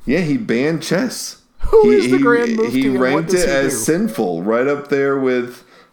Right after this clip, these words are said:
Speaker 1: uh, you know, alcohol and gambling.
Speaker 2: And chess.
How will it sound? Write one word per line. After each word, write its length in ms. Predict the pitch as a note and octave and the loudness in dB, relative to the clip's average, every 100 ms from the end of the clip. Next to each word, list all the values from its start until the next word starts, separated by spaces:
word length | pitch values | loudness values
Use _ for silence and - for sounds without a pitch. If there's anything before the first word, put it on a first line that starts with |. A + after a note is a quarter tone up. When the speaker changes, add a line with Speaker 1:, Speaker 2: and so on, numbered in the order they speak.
| - | -10
Speaker 1:
uh, 520 | - A2+ A#2 A#2+ A#2+ A2+ | -4 -2 -2 -2 -2 -2
you 140 | A#2 | -2
know, 480 | B2+ G#2+ A2 A2+ - - | -2 -2 -2 -4 -8 -4
alcohol 600 | A2+ B2 C#3 C#3 C#3 C#3+ | -4 -2 -4 -2 -2 -4
and 120 | C#3 | -4
gambling. 520 | B2 D3 E3+ F#2 - - _ _ _ _ _ _ _ _ _ | -4 -4 -4 -6 -10 -16 _ _ _ _ _ _ _ _ _
Speaker 2:
And 160 | C3 C#3 | -8 -4
chess. 440 | D3+ B2+ - - | -4 -4 -8 -16